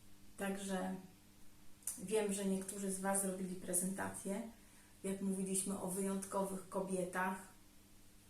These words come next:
w nasz-, na przełomie różnych wieków. Także bardzo się z tego cieszę, że akurat wybraliście panią Irenę.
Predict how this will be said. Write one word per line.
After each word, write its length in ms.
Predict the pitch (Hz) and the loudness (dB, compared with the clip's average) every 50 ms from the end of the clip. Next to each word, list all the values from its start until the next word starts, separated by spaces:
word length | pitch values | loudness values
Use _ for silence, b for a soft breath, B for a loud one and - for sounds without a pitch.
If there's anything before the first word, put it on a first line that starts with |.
| - - - - - - - - - - - - - | -20 -20 -20 -18 -18 -16 -16 -14 -14 -14 -16 -12 -6
w 380 | 196 190 190 180 190 185 180 185 | -4 -4 -4 -2 -2 -2 -2 0
nasz-, 440 | 185 190 190 - - - - - | -2 -2 -4 -4 -6 -8 -6 -2
na 160 | 202 190 180 180 | 0 0 2 2
przełomie 680 | - - - 190 185 185 185 185 185 190 190 190 190 | 0 0 2 2 2 4 4 2 2 0 0 -2 0
różnych 520 | 190 190 190 190 196 190 185 185 - - B B B B B B B B - | 2 2 2 2 2 0 0 0 -2 -8 B B B B B B B B -4
wieków. 600 | 180 190 202 175 170 175 - 185 185 180 - - - B B B B B B B B - | 2 6 6 6 6 4 2 0 -2 -2 -4 -8 -12 B B B B B B B B -4
Także 480 | - 190 185 180 180 185 196 190 180 - - - - - - - - - | -2 0 0 0 0 0 0 0 0 0 -4 -6 -8 -12 -14 -14 -12 -8
bardzo 440 | 190 190 180 190 190 185 190 190 185 | -6 -6 0 2 4 4 4 2 0
się 160 | - - 185 | 0 0 0
z 100 | - - | 0 0
tego 240 | - 180 175 180 185 | 0 0 -2 -2 -2
cieszę, 600 | - - 185 190 190 - - 190 190 208 233 226 - - - - - - - - - - - - - - - - - - - 202 | -2 -2 -2 -2 -4 -2 0 0 2 2 0 0 -4 -8 -12 -14 -18 -18 -18 -18 -18 -16 -16 -16 -16 -16 -16 -18 -16 -10 -4 -2
że 180 | 196 202 202 190 | 0 2 2 2
akurat 460 | 190 190 - - 190 190 185 180 185 | 0 -2 -2 -2 0 0 0 0 0
wybraliście 840 | 185 190 185 196 190 196 190 185 185 - - - - 185 185 190 196 226 226 - - - - - - - - | -2 -2 -2 0 0 0 0 -2 -2 -2 -2 -2 -2 -2 -2 -2 -2 -6 -8 -10 -14 -18 -20 -20 -20 -12 -4
panią 360 | - 185 185 185 185 185 - | -2 -2 0 0 -2 -4 -4
Irenę. 440 | 202 190 196 - - - - - - | -2 -2 -2 -4 -4 -8 -10 -10 -12